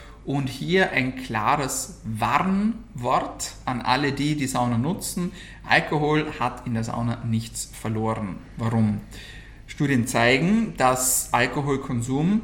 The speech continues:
während der Sauna und nach der Sauna mit einem erhöhten Risiko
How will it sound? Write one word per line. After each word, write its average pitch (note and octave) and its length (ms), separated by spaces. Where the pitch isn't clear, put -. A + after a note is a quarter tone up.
während B2 300
der D3+ 80
Sauna E3 560
und A#2 240
nach A2 280
der C3+ 120
Sauna C#3 520
mit C3 140
einem C3 200
erhöhten D3+ 540
Risiko D3+ 880